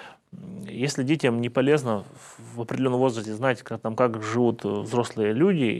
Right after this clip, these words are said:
или, э, какое действие имеют там какие-то вещества и, и так далее, поступки, а этот ребёнок не верит и всё-таки делает, ничего доброго никогда из этого не получалось. В-, мы должны с вами понять, что Бог-то нас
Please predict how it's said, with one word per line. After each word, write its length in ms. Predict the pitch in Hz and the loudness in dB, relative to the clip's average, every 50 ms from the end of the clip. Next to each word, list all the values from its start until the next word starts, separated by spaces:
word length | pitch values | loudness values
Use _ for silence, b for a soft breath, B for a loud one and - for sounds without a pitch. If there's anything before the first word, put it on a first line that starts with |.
| - | -2
или, 240 | 110 104 107 107 107 113 | -2 0 0 -2 -2 -4
э, 420 | 110 110 113 110 110 110 110 117 | -6 -8 -8 -8 -10 -10 -10 -8
какое 400 | - 127 120 - 131 117 104 104 | -6 -6 0 2 4 4 4 4
действие 420 | 107 117 123 120 123 - - 107 104 | 4 2 2 2 0 -2 -4 -4 -2
имеют 300 | 110 110 107 104 101 - | 0 2 2 0 0 -2
там 180 | - 104 104 | -4 -6 -6
какие-то 320 | 110 113 110 120 110 - 101 | -6 -8 -8 -8 -8 -6 -6
вещества 840 | 98 - 113 113 117 117 - 127 120 - - 131 147 165 - - | -6 -6 -6 -6 -4 -2 -2 -2 -4 -2 2 4 4 6 6 4
и, 100 | 135 113 - - _ _ _ | 2 -2 -6 -10 _ _ _
и 60 | - - | -16 -12
так 180 | 127 113 117 | -10 -6 -2
далее, 240 | 117 135 143 127 113 | 0 2 2 2 0
поступки, 540 | - 117 - - - 180 180 - - 104 - B B B B B B B B B | -2 -4 -4 -2 -4 -4 -4 -6 -8 -10 -10 B B B B B B B B B
а 120 | 123 120 | 4 6
этот 180 | 131 127 127 120 | 6 4 4 0
ребёнок 440 | 127 127 131 127 120 113 - - - - | -2 0 2 2 2 0 -2 -4 -8 -8
не 220 | 135 123 139 147 | -4 -2 0 2
верит 280 | 151 147 120 107 95 - - _ _ - | 2 2 2 2 -2 -4 -8 _ _ -12
и 60 | 127 | -6
всё-таки 340 | - 131 120 - 120 123 123 | -4 -4 -4 -4 -4 -4 -2
делает, 460 | 139 202 240 226 151 110 101 - b b b b b b | 0 2 4 4 4 4 2 0 b b b b b b
ничего 320 | 131 123 120 - - 143 | -6 -4 -2 0 2 4
доброго 320 | 143 175 185 165 139 117 113 | 6 6 6 6 6 4 2
никогда 340 | 113 110 113 117 117 143 151 | 0 -2 -4 -2 0 0 0
из 80 | 131 | 0
этого 200 | 127 - 117 117 | -2 -2 -4 -4
не 80 | 117 113 | -4 -4
получалось. 580 | - 113 113 113 - - 92 - - - - _ _ _ _ _ _ _ _ _ _ _ _ _ B B B B B B B B B B B B B B B _ _ _ _ _ _ _ _ - | -4 -4 -6 -4 -4 -4 -6 -6 -6 -12 -20 _ _ _ _ _ _ _ _ _ _ _ _ _ B B B B B B B B B B B B B B B _ _ _ _ _ _ _ _ -10
В-, 420 | 131 123 117 - - 180 170 135 | -6 -6 -6 -6 -6 -6 0 2
мы 80 | 170 196 | 4 6
должны 240 | 175 175 - 196 170 | 6 4 4 2 0
с 100 | - - | 2 4
вами 140 | 175 165 | 4 4
понять, 380 | 139 - 139 156 196 233 226 - | 4 4 2 4 4 4 2 2
что 280 | - - - 120 107 - | -2 -2 2 2 2 2
Бог-то 520 | - - 120 123 175 190 - - 120 113 | 0 -2 2 4 4 4 4 2 0 4
нас 320 | 127 143 143 139 - - | 4 4 4 4 2 -4